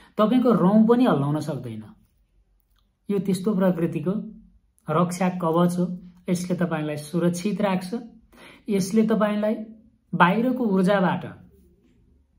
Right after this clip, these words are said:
हमेसा जोगाउने काम गर्छ। अनि तपाईँहरूमध्ये कतिपयलाई विश्वास लाग्छ, लाग्दैन, कतिपय स्थानमा बाटोमा हिँड्दै गर्दा, रातको बेलामा सवारी साधन लिएर हिँड्दै गर्दा पनि छोप्ने समस्या रहन्छ,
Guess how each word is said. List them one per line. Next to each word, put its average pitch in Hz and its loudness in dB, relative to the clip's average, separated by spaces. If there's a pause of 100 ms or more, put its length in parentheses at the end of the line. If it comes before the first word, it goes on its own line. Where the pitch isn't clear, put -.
(140)
हमेसा 175 0
जोगाउने 165 2
काम 139 -4
गर्छ। 107 -10 (1000)
अनि 247 4 (800)
तपाईँहरूमध्ये 220 4
कतिपयलाई 214 2
विश्वास 185 0
लाग्छ, 170 -2
लाग्दैन, 156 -2
कतिपय 180 2
स्थानमा 151 -4
बाटोमा 143 -4
हिँड्दै 135 -6
गर्दा, 139 -6 (840)
रातको 151 -2
बेलामा 143 -4
सवारी 147 -4
साधन 143 -8
लिएर 143 -6
हिँड्दै 123 -6
गर्दा 160 -4
पनि 180 0
छोप्ने 151 -6
समस्या 143 -8
रहन्छ, 107 -16